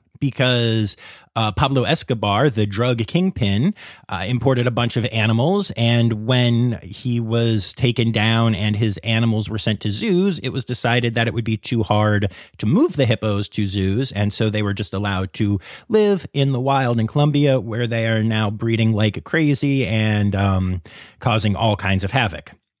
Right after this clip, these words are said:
Well, did you know that there was almost a population of hippos in the wild in Louisiana? <laughs> Ha ha,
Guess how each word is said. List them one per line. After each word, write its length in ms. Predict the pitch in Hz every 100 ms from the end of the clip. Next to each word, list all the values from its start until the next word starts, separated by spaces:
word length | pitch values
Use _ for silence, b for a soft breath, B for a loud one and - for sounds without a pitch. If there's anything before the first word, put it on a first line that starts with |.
| _ _
Well, 440 | 90 107 330 403 - B B B 107
did 380 | 101 127 131 117
you 160 | 131
know 480 | 117 110 135 294 311
that 320 | 127 139 120
there 280 | 117 135 139
was 320 | 127 127 117 -
almost 720 | 156 247 254 131 104 175 - -
a 140 | 143 135
population 800 | 120 110 135 143 127 - 170 196
of 240 | 185 214
hippos 680 | - 113 - 92 90 170 - _ _ _ -
in 220 | 101 113
the 60 |
wild 600 | 165 131 92 76 76 82 101 _ _ _ _ -
in 180 | 131 110
Louisiana? 840 | 104 98 92 87 92 87 110 214 _ _ _
<laughs> 300 | _ _ -
Ha 200 | - -
ha, 480 | 110 90 80 78